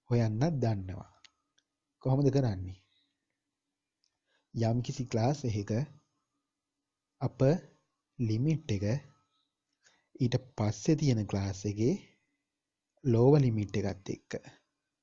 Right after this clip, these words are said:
එකට එකතු කරලා දෙකෙන් බෙදන්න පුළුවන්. එතකොට මේ තියෙන්නේ මොකද්ද?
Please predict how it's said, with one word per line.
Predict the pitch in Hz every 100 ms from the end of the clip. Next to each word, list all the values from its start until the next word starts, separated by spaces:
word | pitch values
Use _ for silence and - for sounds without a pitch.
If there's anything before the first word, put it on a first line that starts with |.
| _ _ _ _ _ _ _ _ _ -
එකට | 123 - 147
එකතු | 147 135 123
කරලා | 127 135 220 - _ _ _ _ _ _ _ _ _ _ -
දෙකෙන් | 127 120 147 151
බෙදන්න | 120 117 131
පුළුවන්. | 147 110 101 98 - _ _ _
එතකොට | 135 156 156 123 110 123 - _ _ _ _ _ _ _ _ _ _
මේ | 135 127
තියෙන්නේ | 143 143 131
මොකද්ද? | 95 95